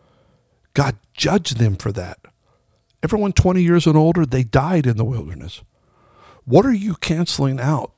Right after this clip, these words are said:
by saying the word but? "Well, I know it's God's will for my life, but,"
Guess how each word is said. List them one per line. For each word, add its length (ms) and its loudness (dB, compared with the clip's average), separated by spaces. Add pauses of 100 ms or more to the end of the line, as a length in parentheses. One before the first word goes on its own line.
by 220 -2
saying 600 -2
the 100 0
word 420 0 (460)
but? 240 -2 (240)
"Well, 140 4
I 100 4
know 220 4
it's 140 -2
God's 320 -4
will 200 0
for 120 -4
my 140 0
life, 360 0
but," 260 -4